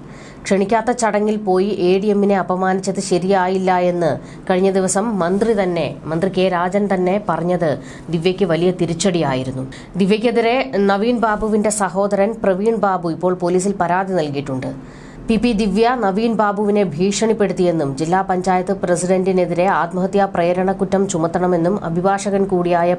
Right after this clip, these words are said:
പ്രവീൺ ബാബുവിന്റെ പരാതിയിൽ ആവശ്യപ്പെട്ടിരിക്കുന്നത്.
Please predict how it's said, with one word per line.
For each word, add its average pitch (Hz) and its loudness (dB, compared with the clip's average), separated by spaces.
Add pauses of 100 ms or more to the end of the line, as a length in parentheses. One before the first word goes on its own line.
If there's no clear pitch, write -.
പ്രവീൺ 180 2
ബാബുവിന്റെ 170 0 (400)
പരാതിയിൽ 170 0 (160)
ആവശ്യപ്പെട്ടിരിക്കുന്നത്. 143 -4